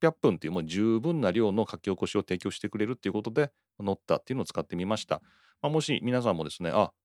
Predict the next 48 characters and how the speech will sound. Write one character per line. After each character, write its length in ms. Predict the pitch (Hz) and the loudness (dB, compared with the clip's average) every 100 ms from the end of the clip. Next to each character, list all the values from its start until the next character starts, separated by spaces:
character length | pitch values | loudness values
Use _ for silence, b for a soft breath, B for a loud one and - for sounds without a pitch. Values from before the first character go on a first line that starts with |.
| - | -6
な 80 | 135 | -2
ん 40 | |
か 80 | - | -2
そ 140 | - | -2
の 300 | 123 127 127 - | 0 2 0 -2
用 180 | 135 143 | 4 4
途 100 | 117 | 6
だ 60 | 87 | 2
っ 40 | |
た 120 | - | 2
ら 100 | 82 | 0
私 300 | 80 85 90 | 2 0 -2
も 80 | 104 | -2
使 160 | 101 - | -4 -2
え 60 | 117 | -2
る 80 | |
か 100 | 139 | 0
も 200 | 135 85 - | 0 0 -2
と 80 | - | -10
か 120 | - | -8
ね、 220 | 92 95 - | -6 -8 -8
あ 100 | 80 | -8
の、 140 | 76 | -8
そ 120 | - | -6
う 20 | |
い 20 | 107 | -4
う 20 | |
方 200 | 113 110 | -2 -2
い 80 | 107 | -2
た 120 | 110 | -4
ら 80 | 76 | -4
で 80 | |
す 160 | - - | -10 -10
ね、 180 | 76 - | -10 -8
ま 100 | 85 | -4
あ、 40 | 82 | -4
無 140 | 85 | -2
料 140 | 87 | 0
で 100 | 92 101 | 0 0
試 200 | 92 92 | 0 0
せ 100 | 147 | 0
る 60 | |
み 100 | 85 | 0
た 120 | 98 | 0
い 60 | 85 | -2
な 100 | - | -2
ん 120 | - | -4
で、 160 | 90 | -4